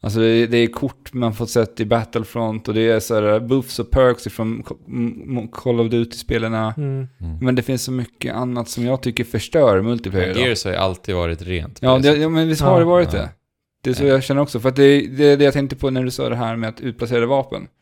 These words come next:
Speaker 1: Alla
Speaker 3: Mm.
Speaker 1: spelar på samma förutsättningar.
Speaker 3: Ja, och,
Speaker 2: Ja.
Speaker 3: s-, och det jag gillar med Gears också, det är det jag ville s-, säga med att jag tycker att, eh, banorna är väldesignade. Det är ju för att de är symmetriska.
Speaker 1: Ja.
Speaker 2: Ja.
Speaker 3: Så från båda hållen så ser de exakt likadana ut.
Speaker 1: Mm.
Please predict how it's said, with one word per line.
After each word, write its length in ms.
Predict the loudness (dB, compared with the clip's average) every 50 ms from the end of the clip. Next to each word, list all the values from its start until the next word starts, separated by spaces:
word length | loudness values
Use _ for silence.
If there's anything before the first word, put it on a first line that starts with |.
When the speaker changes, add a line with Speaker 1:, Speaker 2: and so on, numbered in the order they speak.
| _ _ _ _
Speaker 1:
Alla 160 | 0 2 2 4
Speaker 3:
Mm. 120 | 2 2
Speaker 1:
spelar 220 | 2 0 0 0
på 60 | -2 -4
samma 220 | -6 -6 -6 -4
förutsättningar. 560 | -2 -2 -2 -2 -2 -6 -8 -10 -10 -10 -6 -4
Speaker 3:
Ja, 280 | -2 -2 -2 0 0
och, 80 | 0 2
Speaker 2:
Ja. 160 | 2 2 0
Speaker 3:
s-, 120 | 0 -2
och 320 | -4 -2 -2 -2 -2 -4 -4 -2
det 60 | 0
jag 120 | 2 2
gillar 200 | 2 2 0 -2
med 160 | -4 -4 -2
Gears 240 | -2 -2 -2 -2 -4
också, 400 | -6 -6 -6 -6 -6 -6 -6 -6 -10 _ _ _ _ _ -8
det 100 | -6 -2
är 40 |
det 60 | 0 0
jag 140 | 0 0
ville 160 | 0 -2 -4 -6
s-, 160 | -8 -10 -12 -18 -20 -20 -18 -16 -14 -10 -10 -8 -6
säga 280 | -4 -2 -2 0 0
med 160 | 0 -2 -2 -4
att 200 | -4 -8 -10 -8
jag 120 | -8 -6
tycker 260 | -6 -6 -6 -4 -4
att, 260 | -6 -6 _ _ -10
eh, 280 | -8 -6 -6 -6 -6 -4
banorna 380 | -2 0 0 0 0 -2 -2 -2
är 160 | -2 -2 -4 -4
väldesignade. 760 | -2 -2 -2 -2 -4 -6 -6 -4 -4 -4 -6 -8 -10 -12 -14 -18 _ _ _ _ _ _ _
Det 120 | -4 -2 0
är 20 |
ju 80 | 0 0
för 100 | -2 -4
att 60 | -2
de 140 | -2 0 0
är 80 | 0
symmetriska. 680 | -2 -2 -2 0 0 0 -2 -4 -8 -12 -12 -14 -14 -16 -18 _ -6
Speaker 1:
Ja. 300 | -2 -2 -2 -2 -4 -6 -8 -6
Speaker 2:
Ja. 240 | -6 -4 -6 -6 -6
Speaker 3:
Så 160 | -6 -4 -4
från 160 | -2 -2 0
båda 240 | 2 2 2 2 2
hållen 300 | 2 0 0 -2 -4 -6
så 100 | -8 -8
ser 140 | -6 -6 -4 -4
de 40 | -4
exakt 280 | -6 -6 -8 -8 -8
likadana 440 | -6 -6 -4 -2 -2 0 -2 -2 -4
ut. 220 | -6 -10 _ -6 -4
Speaker 1:
Mm. 240 | -2 -2 -2 -4